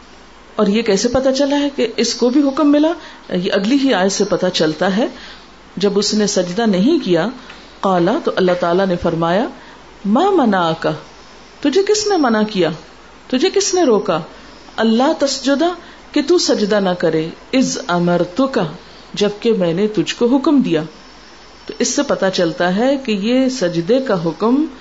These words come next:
صرف فرشتوں کو نہیں تھا، بلکہ اس کے ساتھ ساتھ ابلیس کو بھی ملا تھا۔ قالا، بولا، انا خیر منہ، میں اس سے زیادہ اچھا ہوں، میں انسان سے بہتر ہوں۔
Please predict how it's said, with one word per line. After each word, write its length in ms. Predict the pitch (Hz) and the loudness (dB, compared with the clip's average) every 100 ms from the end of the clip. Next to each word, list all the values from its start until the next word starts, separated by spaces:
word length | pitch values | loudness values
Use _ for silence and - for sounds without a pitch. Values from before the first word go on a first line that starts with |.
| - - - - | -20 -20 -20 -16
صرف 540 | - - 240 269 262 | -8 -2 2 2 0
فرشتوں 520 | 196 165 170 - 247 | -2 0 0 0 -2
کو 140 | 233 240 | 0 2
نہیں 400 | 214 202 330 - | 2 2 2 0
تھا، 220 | 185 156 - - - - - 180 | -2 -4 -8 -20 -20 -20 -14 -4
بلکہ 380 | 214 214 214 - | -2 0 -2 -2
اس 160 | 196 - | -4 -4
کے 120 | 180 | -4
ساتھ 340 | - 165 165 | -2 -4 -4
ساتھ 340 | - 220 254 302 - - - - - - - | -4 -2 0 -4 -10 -20 -20 -20 -20 -20 -6
ابلیس 460 | 202 165 185 214 - | -4 0 2 0 0
کو 160 | - 285 | 0 2
بھی 120 | 269 | 2
ملا 260 | 190 151 | 2 0
تھا۔ 160 | 151 - - - - - - - - - - - - | -4 -12 -20 -20 -20 -20 -20 -20 -20 -20 -20 -20 -14
قالا، 300 | - 180 170 262 - - - - - - | -6 -2 -2 -4 -6 -20 -20 -20 -18 -4
بولا، 320 | 185 180 185 269 - - - - - - - - - - - | 2 2 2 -2 -10 -20 -20 -20 -20 -20 -20 -20 -20 -8 0
انا 220 | 254 196 | 2 2
خیر 340 | - 165 160 | 0 -2 0
منہ، 480 | 160 156 151 151 160 156 - - - - - 196 | -2 -2 -4 -6 -10 -14 -20 -20 -20 -20 -10 -2
میں 220 | 226 208 | -2 0
اس 120 | 214 | -2
سے 200 | - 202 | -2 -2
زیادہ 320 | 175 175 170 | 0 0 0
اچھا 340 | 165 160 - 160 | 0 -2 -4 -6
ہوں، 120 | 160 - - - - - - - - | -8 -14 -20 -20 -20 -20 -20 -12 -2
میں 140 | 220 | 0
انسان 460 | 202 214 - 185 190 | 2 2 2 0 0
سے 140 | 185 | 0
بہتر 380 | 196 175 - 175 | 0 0 0 -4
ہوں۔ 140 | 147 | -2